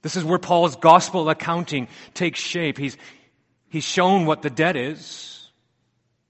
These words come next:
And now he opens his own account on behalf of Philemon and Onesimus both. What he's actually saying is that he's willing to have Onesimus's debt imputed,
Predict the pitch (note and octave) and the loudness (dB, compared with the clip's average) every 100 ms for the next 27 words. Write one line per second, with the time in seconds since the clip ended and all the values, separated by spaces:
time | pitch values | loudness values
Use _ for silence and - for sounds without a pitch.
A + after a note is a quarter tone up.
0 | _ _ _ _ _ D#3 G3+ G3+ F#3+ F#3+ | _ _ _ _ _ 2 4 6 6 4
1 | G#3 G#3 E3 F#3 A3 G3 F3 - G3 G#3+ | 4 2 2 0 2 2 2 2 4 4
2 | F3 E3+ D#3+ E3 D3+ F#3 - F3 - D#3+ | 2 0 0 0 2 0 2 0 2 2
3 | D#3+ F#3 F3 D3+ D#3 D#3 F#3 F3 C#3+ C3 | 2 0 -2 -2 -4 -2 -4 -4 -6 -6
4 | E3 F#3 C3+ - - - E3 D#3+ F#3 G3+ | -4 -4 -4 -10 -20 -8 -4 0 0 -2
5 | - E3 - A3 A#3 D3+ D3+ D3+ F#3 F#3+ | 0 -2 -2 -4 -2 -2 -2 -2 0 0
6 | D3+ C#3+ G#3+ A3 D#3+ F3 - - - F#3+ | -2 -4 -4 -2 -2 -4 -10 -20 -6 0
7 | F#3+ E3+ F3 G3 A3+ A3+ F#3+ F#3 D#3+ C3 | 0 2 0 0 2 0 0 -2 -6 0
8 | F#3+ G#3+ - - - - F#3 F3 - B3 | 2 2 0 -10 -18 -6 -2 -2 -4 -2
9 | B3 E3+ | 0 0